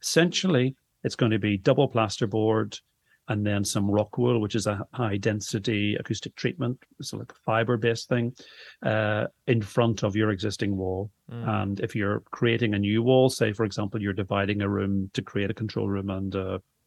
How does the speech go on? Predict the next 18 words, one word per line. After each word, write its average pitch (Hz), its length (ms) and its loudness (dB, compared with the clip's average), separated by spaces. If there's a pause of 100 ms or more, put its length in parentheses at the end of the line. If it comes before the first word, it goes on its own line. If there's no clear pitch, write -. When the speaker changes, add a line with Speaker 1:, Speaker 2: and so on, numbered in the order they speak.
Speaker 1:
and 98 200 -6
a 101 300 -6 (100)
performance 123 440 -2
space, 127 360 0 (540)
then 113 220 4
you 107 140 4
would 104 120 4
do, 107 480 6
um, 98 380 -4
a - 40 -4
stud 139 260 6
wall, 98 300 2
which 95 160 -6
is - 140 -6 (300)
two 139 380 6
levels 101 380 2
of 95 140 -4
plasterboard, 107 680 0